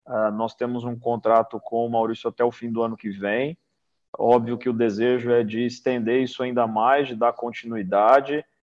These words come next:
Ah, a lei brasileira não permite contratos de trabalho além de dois anos, então isso impacta também. A gente não consegue replicar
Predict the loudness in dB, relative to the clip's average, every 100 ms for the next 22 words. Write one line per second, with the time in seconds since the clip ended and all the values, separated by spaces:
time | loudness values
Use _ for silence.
0 | -6 2 4 6 4 2 2 4 4 4
1 | 2 2 2 4 4 -2 -4 -4 -2 -4
2 | -8 -10 -10 -4 4 4 4 -8 -2 0
3 | 4 4 4 2 -2 -4 -2 0 -2 -2
4 | 0 0 -2 -12 -16 _ -16 -4 -2 -2
5 | -6 -8 -2 6 8 6 2 -4 -4 -4
6 | -2 -4 -6 -8 -8 -4 -4 2 4 4
7 | 0 -2 -4 0 6 6